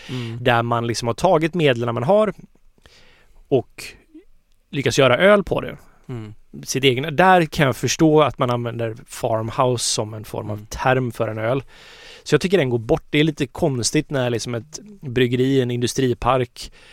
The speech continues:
Speaker 2: brygger farmhouse ale för att de har en gäst som heter Farmhouse för att den marknadsförs som det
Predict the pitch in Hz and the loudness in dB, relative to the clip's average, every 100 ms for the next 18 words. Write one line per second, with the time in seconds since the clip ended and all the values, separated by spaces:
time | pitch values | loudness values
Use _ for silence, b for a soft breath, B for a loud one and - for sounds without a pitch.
0 | b b - 120 113 - 110 110 113 110 | b b -4 -2 0 0 0 0 -2 0
1 | 143 147 143 120 123 110 - - - - | 2 4 2 0 -2 -2 -4 -12 -14 -16
2 | - - - - _ 147 - 104 120 104 | -18 -20 -20 -20 _ -20 -16 -10 -8 -2
3 | 117 113 110 107 - - 120 123 - - | -2 -2 -8 -12 -18 -6 -4 -4 -6 -6
4 | 117 113 - _ - 127 107 - _ 147 | -8 -8 -14 _ -6 -4 -4 -8 _ -6
5 | 127 - - 127 107 107 110 113 110 - | -6 -10 -6 -2 -2 -4 -6 -8 -8 -10
6 | - 110 107 117 113 113 - 107 - 156 | -6 -6 -6 -6 -6 -6 -8 -10 -4 -2
7 | 156 160 127 110 | 0 0 -2 -4